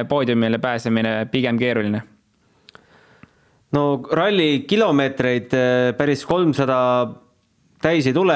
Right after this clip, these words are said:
Speaker 2: kolmsada kümme koma üheksakümmend kaks oli, oli originaalis kavas, aga tõmmati siis vähemaks, äh, kahesaja üheksakümne viie koma seitsmekümne kaheksa peale, sest, äh, äh, lihtsalt ei jagu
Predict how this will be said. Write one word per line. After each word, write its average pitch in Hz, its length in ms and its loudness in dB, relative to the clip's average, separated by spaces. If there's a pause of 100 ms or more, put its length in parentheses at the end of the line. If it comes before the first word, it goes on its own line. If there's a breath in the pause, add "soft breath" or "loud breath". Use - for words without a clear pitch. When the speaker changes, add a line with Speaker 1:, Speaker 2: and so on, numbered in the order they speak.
Speaker 2:
kolmsada 135 420 0
kümme 175 380 2
koma 123 240 0
üheksakümmend 143 300 -2
kaks - 260 -4
oli, 120 160 2 (140)
oli 139 260 2
originaalis 151 720 0
kavas, 135 340 0
aga 117 160 0
tõmmati 143 420 0
siis 110 220 -2
vähemaks, 123 540 -2 (100)
äh, 113 300 -2 (380 loud breath)
kahesaja 120 800 -2
üheksakümne 120 640 0
viie 151 380 2
koma 120 280 -2
seitsmekümne 113 800 0
kaheksa 160 480 -4
peale, 120 340 0
sest, - 360 -4
äh, 113 200 -2 (560 loud breath)
äh, 113 380 -2
lihtsalt 127 280 -2
ei 123 140 2
jagu 139 300 0